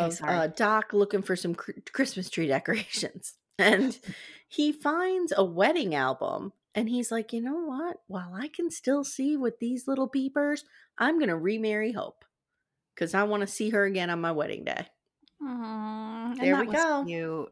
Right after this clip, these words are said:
Speaker 2: How about
Speaker 1: Mm-hmm.
Speaker 2: those photos?
Speaker 1: The photos, he was
Speaker 2: Were
Speaker 1: hot.
Speaker 2: amazing. I know. So was she.
Speaker 1: Yeah. So he gi-, also gives Denny the envelope with the sex of the baby in it.
Speaker 2: Which pissed me off, I need to say, as a
Speaker 1: Why?
Speaker 2: doctor,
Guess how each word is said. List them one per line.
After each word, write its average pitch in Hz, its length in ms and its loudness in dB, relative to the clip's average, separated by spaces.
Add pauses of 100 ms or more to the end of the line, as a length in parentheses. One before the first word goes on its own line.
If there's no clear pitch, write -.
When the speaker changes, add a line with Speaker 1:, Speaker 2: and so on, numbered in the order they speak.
(100)
Speaker 2:
How 220 160 -2
about 233 180 2
Speaker 1:
Mm-hmm. 247 100 -2
Speaker 2:
those 220 180 -2
photos? 175 760 -4 (760)
Speaker 1:
The 202 100 0
photos, 196 480 0 (140)
he - 240 -12
was 392 140 0
Speaker 2:
Were 180 120 0
Speaker 1:
hot. 175 40 -6
Speaker 2:
amazing. 156 400 -4 (120)
I 175 140 -12
know. - 400 -20
So - 200 -12
was 285 140 -6
she. - 520 -4 (400)
Speaker 1:
Yeah. 170 380 -14 (760)
So 240 560 2 (440)
he 311 440 -2
gi-, 254 180 -2
also 262 360 -6
gives 208 280 -2
Denny 196 300 -2
the 180 200 -8
envelope 196 520 -4
with 175 120 -8
the 165 80 -10
sex - 300 -4
of 156 80 -4
the 180 60 -8
baby 139 340 -4
in 76 100 -8
it. - 60 -10
Speaker 2:
Which - 200 -8
pissed - 280 -2
me 202 140 0
off, 180 400 -2
I 185 80 -2
need 185 220 -4
to 202 80 -6
say, 165 500 -4
as 170 200 -2
a 208 60 -2
Speaker 1:
Why? 320 300 2
Speaker 2:
doctor, 240 360 -4